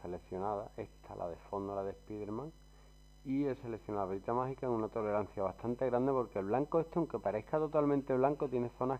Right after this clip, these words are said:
que no, ¿eh? Así que hay que te-, coger una tolerancia grande, selecciono todo lo blanco e invierto la selección.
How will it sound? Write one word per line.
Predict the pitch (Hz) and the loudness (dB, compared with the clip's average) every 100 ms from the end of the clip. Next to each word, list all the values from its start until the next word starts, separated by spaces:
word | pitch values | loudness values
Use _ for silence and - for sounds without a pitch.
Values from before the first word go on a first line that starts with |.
| - | -2
que | 101 | -2
no, | 117 113 | 0 0
¿eh? | 180 - - - - - - - - - - - | -2 -8 -16 -20 -20 -20 -20 -20 -20 -20 -20 -18
Así | - | -18
que | - 120 117 107 | -4 2 2 2
hay | 101 | -2
que | - | -4
te-, | 104 107 | -6 -6
coger | - 107 | -6 -2
una | 113 110 | -2 -2
tolerancia | 110 110 110 - | 0 0 0 -4
grande, | 113 139 165 175 175 - | 0 2 4 2 -2 -4
selecciono | 101 90 - 113 104 | -6 -6 -4 -2 -2
todo | - 113 117 | -2 -2 0
lo | 120 | 2
blanco | 139 170 170 - 190 233 - - - - - - - | 2 2 2 -2 -4 -4 -14 -20 -20 -20 -20 -20 -4
e | 117 | -2
invierto | 110 107 101 98 | 0 -2 -2 -2
la | 95 - | -2 -4
selección. | 82 76 - 80 | -10 -12 -14 -20